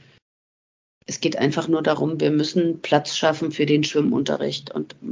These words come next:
meines Erachtens, ich glaube, dass in vielen Bundesländern in der zweiten, äh, in der dritten und vierten Klasse Schwimmunterricht als Pflichtfach ist,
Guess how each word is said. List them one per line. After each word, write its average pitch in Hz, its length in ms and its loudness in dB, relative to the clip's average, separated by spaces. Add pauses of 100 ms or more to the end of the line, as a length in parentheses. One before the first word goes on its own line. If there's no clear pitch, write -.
(160)
meines 160 380 0
Erachtens, - 720 2
ich - 400 -14
glaube, 156 320 6
dass 160 160 -6
in 151 160 2
vielen 165 420 2
Bundesländern 151 800 2
in 151 160 -2
der 147 140 -2
zweiten, 156 480 -2 (160)
äh, 147 220 2
in 147 60 0
der 143 120 2
dritten 165 280 0
und 147 140 0
vierten 175 320 2
Klasse 165 400 2 (920)
Schwimmunterricht 160 720 0
als - 180 -4
Pflichtfach - 480 2
ist, - 420 0